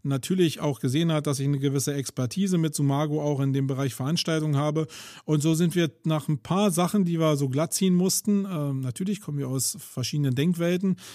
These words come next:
ähm, haben uns aber ziemlich schnell einigen können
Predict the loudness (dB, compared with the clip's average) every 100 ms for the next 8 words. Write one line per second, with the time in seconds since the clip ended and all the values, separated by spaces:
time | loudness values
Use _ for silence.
0 | -20 -16 -4 0 0 0 -4 -2 2 2
1 | 2 2 4 4 4 4 2 2 2 2
2 | 2 2 2 0